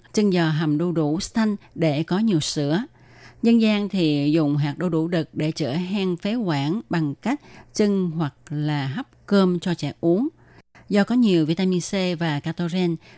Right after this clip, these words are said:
nên đu đủ có tác dụng chống oxy hóa, tăng sức đề kháng cho cơ thể. Người ta còn dùng nhiều bộ phận của cây đu đủ để làm thức ăn và làm thuốc. Có công trình nghiên cứu còn cho rằng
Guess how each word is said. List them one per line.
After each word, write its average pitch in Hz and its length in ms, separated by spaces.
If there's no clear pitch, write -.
nên 202 140
đu 196 120
đủ 160 160
có 202 80
tác 269 220
dụng 156 300
chống 180 280
oxy 170 280
hóa, 170 400
tăng 175 220
sức - 240
đề 151 180
kháng 160 380
cho 190 100
cơ 165 200
thể. 156 380
Người 208 100
ta 254 160
còn 175 360
dùng 170 180
nhiều 165 160
bộ 160 160
phận 156 340
của 156 120
cây 190 160
đu 180 180
đủ 160 460
để 151 220
làm 165 220
thức 254 260
ăn 185 280
và 147 360
làm 135 220
thuốc. 214 320
Có 202 100
công 196 220
trình 151 200
nghiên 165 180
cứu 185 400
còn 147 260
cho 180 140
rằng 160 300